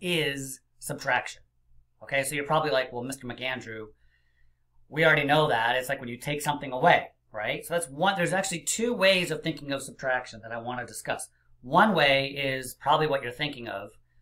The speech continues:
which is you take something away, right? So if I have nine, uh, let's say nine, take away three, right? Nine minus three.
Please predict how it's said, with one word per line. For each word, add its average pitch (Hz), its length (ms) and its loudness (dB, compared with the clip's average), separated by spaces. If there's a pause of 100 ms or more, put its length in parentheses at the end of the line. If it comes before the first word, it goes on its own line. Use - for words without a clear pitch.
(200)
which 147 280 -4
is 143 400 0
you 143 140 -10
take 180 420 0
something 170 360 2
away, 151 280 4
right? 135 280 -2
So 151 160 -4
if - 80 2
I 170 100 8
have 156 300 4
nine, 147 880 0 (760)
uh, 127 600 0
let's 131 160 -6
say 117 140 -8
nine, 135 800 -2 (1000)
take 135 220 -10
away 127 560 -6
three, 120 380 -8 (100)
right? 120 240 -6
Nine 131 260 2
minus 139 360 0
three. 123 540 -10